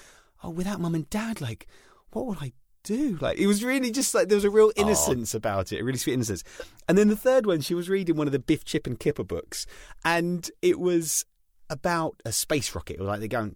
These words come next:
Speaker 1: going to a space rocket. 'Cause they, I mean, they were all very innocent when it was just like, "Hey, we're going fishing, we're gonna do a little funny, you know, family sports day or whatever." But as you get older, they're suddenly, like, going back in time, like Doctor Who, and they're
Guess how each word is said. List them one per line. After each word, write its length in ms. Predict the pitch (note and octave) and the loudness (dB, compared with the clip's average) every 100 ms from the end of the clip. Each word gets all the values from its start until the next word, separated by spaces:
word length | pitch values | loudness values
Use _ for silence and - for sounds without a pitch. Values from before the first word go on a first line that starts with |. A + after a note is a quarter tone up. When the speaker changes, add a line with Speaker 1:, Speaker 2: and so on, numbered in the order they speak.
| - | -6
Speaker 1:
going 160 | C3+ G#2+ | -2 -2
to 60 | |
a 20 | |
space 320 | G2 - F2 - | -2 -4 -6 -6
rocket. 160 | - | -6
'Cause 120 | - G3+ | 0 2
they, 180 | D4 - _ _ - | 0 -4 _ _ -4
I 40 | |
mean, 200 | E3 E3+ - - _ | 0 0 -2 -20 _
they 220 | C3 D3 G#3+ | -4 2 2
were 100 | G#3+ | 4
all 140 | A#3 | 4
very 220 | G3+ F#3+ E3+ | 4 4 4
innocent 380 | F3 - A2 | 2 2 -2
when 120 | A2+ A#2 | -2 0
it 80 | |
was 100 | A2+ | -2
just 200 | - A#2+ | -2 -4
like, 160 | A2 G#2 | -2 -2
"Hey, 160 | C3+ F3 | 0 0
we're 100 | A2+ | 2
going 220 | B2 A#2 | 0 0
fishing, 360 | - A2+ A#2+ | -4 -4 -2
we're 100 | G2 | -2
gonna 120 | G#2 G#2 | -2 0
do 140 | G#2+ | 0
a 20 | |
little 220 | G#2+ G#2 | 0 -2
funny, 420 | G2 - A#2 G2+ - - - | -4 -4 -2 -2 -6 -14 -10
you 80 | A#2 | -6
know, 160 | E2 E2 - - _ - | -6 -6 -12 -20 _ -14
family 440 | - C3 A#2+ G#2+ | -2 0 0 0
sports 500 | G#2 - C#3 A#2+ - | -2 0 2 2 0
day 120 | - F2+ | -4 -2
or 60 | |
whatever." 240 | E2+ F2 F#2+ | -2 -2 -2
But 160 | - - - - - | -4 -8 -20 -8 -2
as 180 | G#3 G#3 | 0 0
you 60 | |
get 140 | F#3 - | 0 2
older, 440 | D#3+ F3+ E3 F#2 G2+ | 2 2 2 -4 -2
they're 160 | C#3+ | 0
suddenly, 300 | C#3 D#3+ C3+ C3 | 0 -2 0 -2
like, 420 | A2 G#2+ - - _ _ - - | -2 -4 -10 -18 _ _ -16 -4
going 200 | A#2+ A#2+ | -2 0
back 180 | A#2 - | -2 -2
in 100 | D#3 | -4
time, 240 | - - | -4 0
like 220 | F3+ F3+ | 0 2
Doctor 260 | - D3+ - | 0 -2 -2
Who, 400 | G#2+ F3 F3+ D#3+ | 4 8 10 8
and 120 | G2 | 4
they're 140 | F#2 | -4